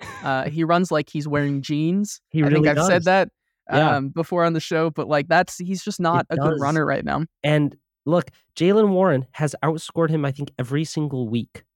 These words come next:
Speaker 2: of the season, but it hasn't resulted in, in a ton of fantasy points, and you haven't started him. And I think that in a lot of leagues, people are grossed out by Pittsburgh.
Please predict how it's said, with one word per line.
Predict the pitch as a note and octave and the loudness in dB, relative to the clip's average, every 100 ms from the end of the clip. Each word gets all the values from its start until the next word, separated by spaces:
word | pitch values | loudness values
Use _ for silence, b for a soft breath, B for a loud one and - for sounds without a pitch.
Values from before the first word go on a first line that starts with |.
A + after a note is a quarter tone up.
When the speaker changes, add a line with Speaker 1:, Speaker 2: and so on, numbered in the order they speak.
| _ - | _ -6
Speaker 2:
of | A#2+ | -4
the | A#2+ | -4
season, | - A2 - - - _ - | -4 -8 -8 -14 -20 _ 0
but | E3+ | 4
it | |
hasn't | F#3+ G3 G#3+ | 6 4 4
resulted | A3 F#3+ F#3+ - E3 | 2 2 2 2 0
in, | C#3+ C3+ C3+ | 0 0 0
in | - C#3 B2+ | -2 0 0
a | |
ton | C3 - D3 | 0 0 -2
of | C3+ | 0
fantasy | B2 D#3+ F3 A2 | 0 0 0 -6
points, | - G2 B2 - F#2 b b b _ | -8 -10 -10 -12 -20 b b b _
and | C3+ C#3 C3+ C#3 - | 0 2 2 -2 -6
you | C#3 C#3 | 0 2
haven't | C3 C#3+ | 2 -2
started | - C#3 D#3 F#3 G#2 | -2 2 4 2 0
him. | G2 G2 C3+ D3+ b b _ _ _ - | -6 -10 -12 -16 b b _ _ _ -2
And | D3 | 0
I | |
think | D3 E3 D#3+ | 2 0 2
that | D#3+ - _ _ - | 0 -2 _ _ -2
in | C#3+ | 2
a | B2 | 2
lot | A#2 B2+ F#3+ | 2 2 2
of | G3+ | 2
leagues, | G3 A#2+ G#2+ C3 - - _ B2 | 0 0 -2 -8 -16 -20 _ -6
people | C3 C3+ | -2 2
are | D3 | 2
grossed | C3+ C3 D3 E3 | 4 4 4 2
out | D#3+ | 2
by | F3 | 0
Pittsburgh. | B2 G#2 - G#2+ B2 | -2 -4 -4 -6 -6